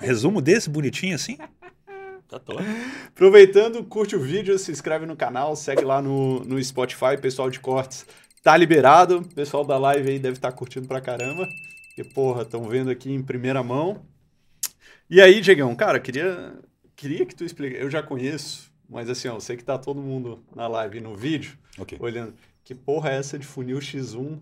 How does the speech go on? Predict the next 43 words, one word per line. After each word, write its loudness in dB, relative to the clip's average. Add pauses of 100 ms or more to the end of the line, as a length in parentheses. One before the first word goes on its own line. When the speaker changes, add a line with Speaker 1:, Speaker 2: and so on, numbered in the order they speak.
Speaker 2:
Como -8
é -4
que -10
faz -6
isso -8
aí? -6
Como -6
é 2
que -10
funciona? -4
Qual -2
que -2
é 2
a -4
ideia -2
por -8
trás -4
do -18
funil -10
X -14
um? -16 (220)
Speaker 1:
Rapaz, -6 (460)
se -14
eu -6
te -12
falar 6
de 0
onde -4
ela 0
vem, -4
é -6
muito -10
engraçado. -4 (460)
A -6
minha 0
base, 6
pessoal, -10
vocês -8
estão -4
me -8
ouvindo -10
aí? -4
O, -8